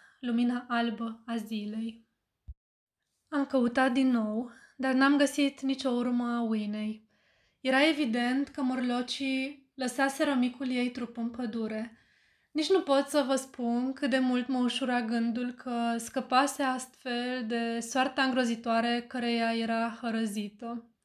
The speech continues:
Când m-am gândit la aceasta, era cât pe aci să încep un masacru al nevolnicelor spurcăciuni din jurul meu,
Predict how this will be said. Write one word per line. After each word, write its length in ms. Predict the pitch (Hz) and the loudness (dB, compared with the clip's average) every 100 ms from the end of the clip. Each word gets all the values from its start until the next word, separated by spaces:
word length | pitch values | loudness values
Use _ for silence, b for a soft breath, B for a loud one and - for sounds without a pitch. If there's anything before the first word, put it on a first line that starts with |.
| _ _ _ _ - | _ _ _ _ 0
Când 160 | 262 | 4
m-am 220 | 240 233 226 | 6 4 2
gândit 400 | 233 233 269 294 | 2 2 0 0
la 160 | 302 | 2
aceasta, 1000 | 285 285 233 214 208 - 233 247 285 302 _ | 2 0 -4 -4 -8 -10 -8 -4 -4 -6 _
era 540 | 269 269 254 247 247 247 | -4 2 4 2 0 -2
cât 160 | 294 294 | -2 -2
pe 140 | - | 0
aci 300 | 339 339 - 233 233 | 0 0 -4 -2 -2
să 240 | 247 - 247 | -4 -4 -2
încep 600 | 233 233 233 226 285 320 | 0 0 0 0 -2 0
un 120 | 302 | 2
masacru 1120 | 247 240 - 240 240 240 254 254 262 269 - | 2 0 0 0 0 -4 -6 -4 -2 -4 -6
al 400 | 233 240 233 240 | -2 2 2 2
nevolnicelor 1080 | 233 233 220 240 254 269 269 - 269 262 262 | 0 0 0 0 2 2 0 -2 0 0 -2
spurcăciuni 840 | - 247 233 233 233 240 233 254 | -6 -8 -6 -6 -6 -2 0 2
din 180 | 247 240 | 2 2
jurul 340 | 226 233 240 | 2 0 2
meu, 460 | 233 220 220 247 | 2 2 0 -2